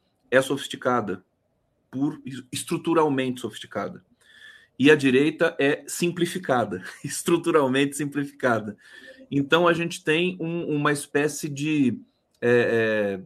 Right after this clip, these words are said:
convulsão, quer dizer, eu acho que isso tá ligado à linguagem também, Amário, e tinha dito pra você dessas características gramaticais, né,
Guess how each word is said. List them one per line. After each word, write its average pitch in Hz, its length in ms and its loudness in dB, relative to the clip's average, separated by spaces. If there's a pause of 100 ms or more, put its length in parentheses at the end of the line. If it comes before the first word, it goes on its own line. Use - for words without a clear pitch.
(240)
convulsão, 160 720 -2
quer 127 120 -2
dizer, 110 200 -4
eu 117 140 0
acho 123 140 -2
que 156 100 -10
isso - 120 -12
tá 151 100 0
ligado 143 360 4
à 135 40 2
linguagem 123 540 2
também, 120 380 -4
Amário, 101 380 -6 (400)
e 107 80 -12
tinha 123 280 -4
dito 117 260 -4
pra 113 140 -2
você 107 460 -2
dessas 107 580 -2
características 120 800 -2
gramaticais, 151 800 0
né, 123 180 -6